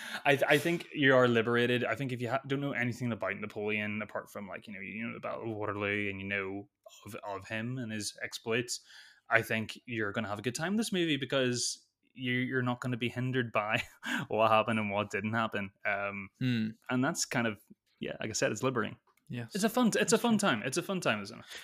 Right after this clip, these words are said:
Speaker 2: Yeah, I, I wasn't, I wasn't keen on, on seeing this at the cinema. I know it's really
Speaker 1: No,
Speaker 2: bad
Speaker 1: you
Speaker 2: to
Speaker 1: weren't.
Speaker 2: say,
Speaker 1: Yeah.
Speaker 2: but you, you were like, "I'm seeing it. We need something to talk about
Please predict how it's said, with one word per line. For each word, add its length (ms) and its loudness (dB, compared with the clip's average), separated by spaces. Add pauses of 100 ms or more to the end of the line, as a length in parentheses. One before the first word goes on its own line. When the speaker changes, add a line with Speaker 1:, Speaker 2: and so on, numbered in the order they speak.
(120)
Speaker 2:
Yeah, 440 0
I, 320 8
I 320 6
wasn't, 580 0 (420)
I 160 -6
wasn't 500 0
keen 260 2
on, 480 -4 (100)
on 520 -6 (220)
seeing 360 -2
this 200 -4
at 80 2
the 80 0
cinema. 460 -2 (160)
I 80 -2
know 140 0
it's 120 -6
really 160 0
Speaker 1:
No, 200 6
Speaker 2:
bad 60 2
Speaker 1:
you 60 -2
Speaker 2:
to 40 0
Speaker 1:
weren't. 120 4
Speaker 2:
say, 300 0 (140)
Speaker 1:
Yeah. 160 -4
Speaker 2:
but 220 4
you, 480 2
you 220 0
were 60 2
like, 200 -2
"I'm 120 -4
seeing 320 2
it. 180 4 (180)
We 180 -4
need 100 -4
something 260 -2
to 60 -4
talk 260 4
about 300 10